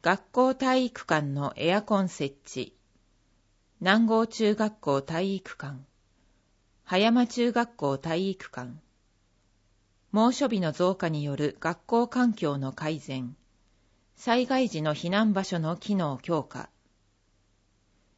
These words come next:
物価高騰への対策。町内会イベントの借り上げバスも値上げ。町民生活に直結する補助内容の見直しを。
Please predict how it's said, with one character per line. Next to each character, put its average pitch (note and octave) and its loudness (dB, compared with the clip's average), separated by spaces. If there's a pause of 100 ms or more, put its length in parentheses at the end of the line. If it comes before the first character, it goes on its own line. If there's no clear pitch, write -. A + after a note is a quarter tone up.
(380)
物 F#3 2
価 B3+ 0
高 B3 2
騰 A#3 2
へ A#3 2
の D3 0
対 D#3 -2
策。 - -8 (1300)
町 C4 2
内 C4+ 2
会 E3 0
イ D#3 -2
ベ F#3+ 0
ン G3 0
ト D#3 -4
の D#3 -4
借 G3 0
り B3 4
上 A#3+ 2
げ A#3 2
バ A3+ 2
ス F3+ -6
も D3 -2
値 D3 -4
上 F3+ -2
げ。 C#3 -4 (1600)
町 B3+ 4
民 C#4+ 0
生 C#4+ 0
活 F#3 -4
に D#3 -4
直 D#3+ -2
結 G#3 -6
す D#3+ -4
る D3+ 0
補 F3+ -2
助 A3+ 0
内 A#3 4
容 D3+ 2
の D3 -2
見 D3 -2
直 F#3 0
し C#3+ -6
を。 C3+ -4